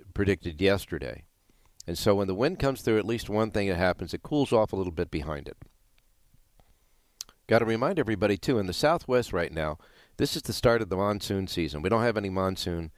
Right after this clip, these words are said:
conditions today, so the weatherman says, but we are starting into that, that period here in the s-, uh, desert Southwest. But it's gonna get up to ninety-one today. However, the winds have died down this morning.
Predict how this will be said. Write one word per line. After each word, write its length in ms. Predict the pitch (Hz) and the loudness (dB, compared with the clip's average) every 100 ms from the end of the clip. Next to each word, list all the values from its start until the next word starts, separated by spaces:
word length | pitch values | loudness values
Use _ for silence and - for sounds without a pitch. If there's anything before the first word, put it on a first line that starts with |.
| _ _ - | _ _ -4
conditions 720 | 92 87 87 - 78 78 - _ | -2 2 0 -2 -12 -12 -14 _
today, 440 | - 87 80 67 - _ _ _ _ _ _ _ | -4 -2 0 -2 -10 _ _ _ _ _ _ _
so 180 | - 92 | -4 -2
the 100 | 80 | 2
weatherman 440 | 87 95 76 64 | 2 2 -2 -8
says, 320 | - 62 60 - | -10 -10 -12 -10
but 160 | 78 | -6
we 180 | 87 92 | 0 2
are 160 | 85 80 | 2 0
starting 380 | - 104 101 | 2 2 2
into 220 | 92 90 80 | -4 -4 -2
that, 240 | 80 76 _ _ _ _ - | -2 -4 _ _ _ _ -8
that 180 | 82 - | -8 -6
period 400 | - 87 71 67 | -2 -2 -2 -6
here 160 | 76 | -6
in 120 | 76 69 | -8 -10
the 60 | |
s-, 180 | - - - | -12 -12 -10
uh, 300 | 73 69 69 | -8 -6 -8
desert 320 | 78 82 78 - | -4 -4 -4 -6
Southwest. 640 | 73 69 71 - - - _ - - - | -8 -8 -10 -12 -14 -20 _ -20 -20 -4
But 120 | 101 | 2
it's 80 | 104 | 2
gonna 160 | 113 127 | 2 4
get 120 | 139 | 2
up 120 | - | 2
to 120 | 120 | 0
ninety-one 520 | 113 117 117 101 98 | 0 0 0 0 0
today. 320 | 92 92 80 78 _ - | 0 0 0 -2 _ -16
However, 1000 | - 123 120 123 - 127 101 65 - _ _ _ _ _ _ _ - | 2 4 6 4 2 0 0 -4 -18 _ _ _ _ _ _ _ -6
the 80 | 95 | 2
winds 280 | 104 131 | 2 2
have 120 | 160 120 | -2 2
died 260 | 131 131 | 4 4
down 360 | 113 101 98 101 | 2 0 0 -2
this 180 | 101 110 | -4 -2
morning. 500 | 90 73 71 82 | -2 -4 -6 -14